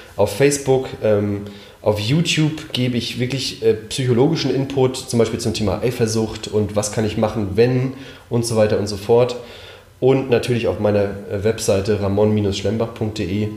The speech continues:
Und das wäre auch der Ort, wo man dann mit mir in Kontakt treten könnte. Obwohl, man kann eigentlich überall mit mir in Kontakt treten.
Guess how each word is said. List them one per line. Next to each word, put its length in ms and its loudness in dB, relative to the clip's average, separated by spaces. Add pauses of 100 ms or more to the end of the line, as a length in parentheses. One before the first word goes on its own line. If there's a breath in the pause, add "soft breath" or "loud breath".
Und 140 -2
das 180 2
wäre 200 2
auch 120 -4
der 200 2
Ort, 300 2
wo 40 -2
man 140 2
dann 220 2
mit 160 -4
mir 300 2 (340 loud breath)
in 100 -6
Kontakt 420 -4
treten 220 -2
könnte. 460 0 (180 loud breath)
Obwohl, 440 4 (200 loud breath)
man 120 0
kann 100 4
eigentlich 180 2
überall 200 4
mit 160 0
mir 100 2
in 60 0
Kontakt 320 -4
treten. 280 -4